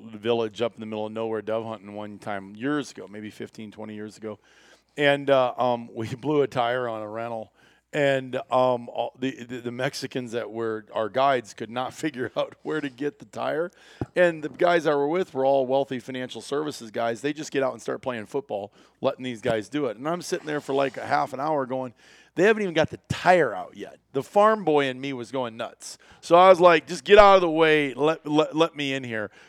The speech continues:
So I don't mind jumping in and helping. It's a part of the adventure. It's like splitting wood and driving a mall into your foot.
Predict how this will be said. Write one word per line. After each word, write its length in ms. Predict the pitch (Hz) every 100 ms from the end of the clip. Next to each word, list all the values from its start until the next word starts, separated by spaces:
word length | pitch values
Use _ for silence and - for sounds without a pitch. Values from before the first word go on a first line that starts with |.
| -
So 200 | - 147
I 160 | 175
don't 180 | 240 202
mind 360 | 139 147 147 123
jumping 380 | 131 127 113
in 120 | 123 123
and 120 | 104
helping. 380 | 104 131 165 151
It's 160 | 123
a 40 | -
part 260 | - 143
of 40 | 123
the 100 | 123
adventure. 380 | 107 123 139
It's 120 | 143 -
like 140 | 120
splitting 440 | - - 143 120 127
wood 140 | 131
and 100 | 127
driving 300 | 120 123 120
a 20 |
mall 280 | 110 117 135
into 140 | 139
your 100 | 139
foot. 340 | 139 151 160